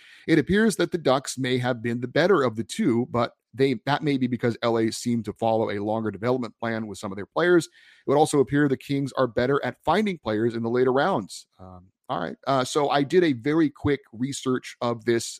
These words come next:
uh, Chino Prison Rich. Uh, and, and again, just kinda looking over it, not real in depth.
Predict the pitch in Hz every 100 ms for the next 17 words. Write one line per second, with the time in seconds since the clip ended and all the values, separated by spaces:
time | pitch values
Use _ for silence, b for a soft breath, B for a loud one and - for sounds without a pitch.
0 | - 110 107 - _ - 147 135 120 117
1 | 135 117 113 101 127 - - - B B
2 | B B B 131 135 139 156 147 147 151
3 | 143 127 156 135 131 120 156 - 165 160
4 | 131 151 - 139 143 131 131 127 - 127
5 | 151 - - 131 165 175 135 156 170 -